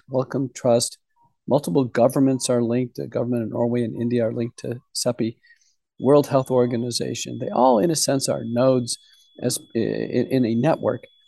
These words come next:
And the, the game that's being played is declare a worldwide emergency. And then when that happens, money starts flowing between treasuries to companies that make vaccines or make other products, or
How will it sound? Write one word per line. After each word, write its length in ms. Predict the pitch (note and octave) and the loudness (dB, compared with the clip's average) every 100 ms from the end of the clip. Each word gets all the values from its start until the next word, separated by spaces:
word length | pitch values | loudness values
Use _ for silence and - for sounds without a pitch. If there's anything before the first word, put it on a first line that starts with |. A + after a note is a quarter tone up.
| _ _ _ _ | _ _ _ _
And 480 | B2+ C3 B2+ A#2+ B2+ - _ _ _ _ - | 2 4 4 2 -2 -10 _ _ _ _ -16
the, 440 | - C3 A#2 - - - | -10 -2 0 -2 -10 -4
the 100 | C3+ | -4
game 360 | A#2+ E3 C#4 C#4+ | 2 4 6 6
that's 180 | A#3 | 2
being 240 | - D3+ D3 | -2 -2 -2
played 300 | - A#2+ A#2+ | -2 0 0
is 160 | A#2 - | -2 -4
declare 480 | B2+ - - F#3+ C4+ | -8 -6 2 6 6
a 100 | A#3 | 4
worldwide 600 | D3+ C3+ C3 C3 B2 A#2 | 4 4 4 4 2 2
emergency. 800 | A#2 A#2 A#2+ A#2+ A2 - - C#3 _ _ _ _ _ _ | -2 -2 -2 -2 -4 -6 -6 -16 _ _ _ _ _ _
And 180 | C3+ C3+ | 0 4
then 200 | C#3+ C3+ | 6 6
when 160 | F#3+ C#4 | 6 6
that 220 | C4 C3 | 6 2
happens, 680 | - A#2+ - - B2 A#2 - _ _ | -2 -2 -2 -4 -4 -6 -10 _ _
money 320 | B2 D#3+ B3+ B3+ | 2 4 6 4
starts 360 | - G3 F#3 | 4 2 2
flowing 460 | - D#3 D#3 C#3+ D3 | -2 -2 0 0 -2
between 540 | C3+ - C3+ C#3 C3+ | -6 -4 0 2 0
treasuries 680 | - - B2+ C3+ A#2+ G#2 - - _ _ _ - | -4 0 2 2 -4 -8 -10 -14 _ _ _ -10
to 140 | C3 | -8
companies 680 | - - - D#3 - - - | -8 -6 -2 0 -2 -4 -6
that 160 | A#2+ C#3+ | -8 -2
make 260 | C#3 C#3 | -2 0
vaccines 680 | B2+ B2 - - A2+ B2 G#2+ | -2 -2 -2 -4 -4 -4 -10
or 60 | B2+ | -8
make 220 | B2 B2+ | -6 -2
other 220 | B2+ A#2 | -2 -2
products, 500 | A#2+ C3 A2 - - - | -2 -2 -2 -4 -10 -4
or 240 | A2+ A#2 | 0 0